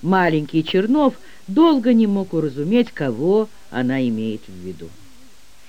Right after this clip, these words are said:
Мимо завтракающих бомжей прошли две дамы с пупсами, перекинулись парой фраз. Чернов насторожился.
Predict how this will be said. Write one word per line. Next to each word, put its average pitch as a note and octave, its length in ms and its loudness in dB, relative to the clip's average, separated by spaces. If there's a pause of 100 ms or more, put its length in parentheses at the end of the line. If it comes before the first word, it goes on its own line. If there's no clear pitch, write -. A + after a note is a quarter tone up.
(260)
Мимо D#4 560 6
завтракающих G#3 960 0
бомжей D#3+ 640 2 (400)
прошли B3+ 440 6
две A#3+ 260 4
дамы C4 600 4
с - 240 -20
пупсами, E3+ 600 -4 (640)
перекинулись E4+ 680 8
парой B3+ 360 4
фраз. F3+ 340 -4 (680)
Чернов G3 600 4
насторожился. B3+ 960 0